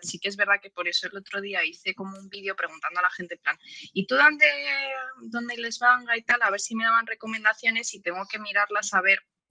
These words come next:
Porque hubo un chico, además, que yo sé que lee,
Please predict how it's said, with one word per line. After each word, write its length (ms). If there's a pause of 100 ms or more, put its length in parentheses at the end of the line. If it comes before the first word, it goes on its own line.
(1120)
Porque 380
hubo 560
un 200
chico, 280
además, 340
que 140
yo 100
sé 180
que 140
lee, 840